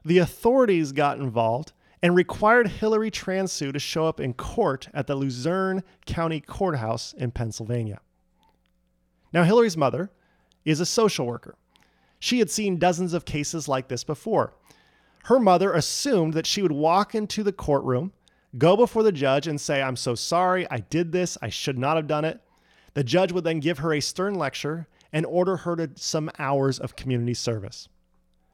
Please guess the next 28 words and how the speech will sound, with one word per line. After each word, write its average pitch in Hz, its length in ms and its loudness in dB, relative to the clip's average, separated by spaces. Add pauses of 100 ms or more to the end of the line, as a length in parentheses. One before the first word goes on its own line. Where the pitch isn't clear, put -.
(260)
But 160 120 0
what 165 120 4
happened 214 480 -2
next 123 400 -4
stunned 139 640 -2
Hillary 170 480 -4
Transue 123 800 -6
as 120 160 -6
well 127 220 2
as 123 120 -2
her 135 80 -4
mother. 104 320 -4 (1160)
The 160 120 4
judge 143 480 4
was 139 160 0
a 143 60 2
man 175 300 0
named 147 280 -2
Mark 147 380 2 (140)
Ciavarella, 147 800 0 (760)
and 160 120 4
he 170 120 4
heard 240 500 2
Hillary's 214 500 2
case 143 380 -4
for 135 200 -4
sixty - 460 -6
seconds 131 640 -6